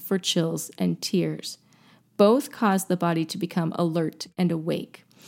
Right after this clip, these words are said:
And research in the past has shown this. It's shown that chills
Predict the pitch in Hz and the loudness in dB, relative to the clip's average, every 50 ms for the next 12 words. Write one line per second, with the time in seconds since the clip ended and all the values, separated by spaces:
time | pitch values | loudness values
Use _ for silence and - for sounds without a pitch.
0 | - - - - 214 226 247 339 - 381 - - 277 240 214 - 208 190 185 - | -20 -2 4 6 8 8 8 6 4 0 2 4 4 4 4 4 2 2 2 2
1 | - 170 - - - 349 370 330 240 170 - - - - - 190 - - - 226 | 0 -2 0 2 4 6 6 6 6 6 4 -2 -4 -2 -2 -2 -2 2 4 4
2 | 226 208 175 - - - - 269 254 226 | 4 4 4 2 0 2 4 4 4 4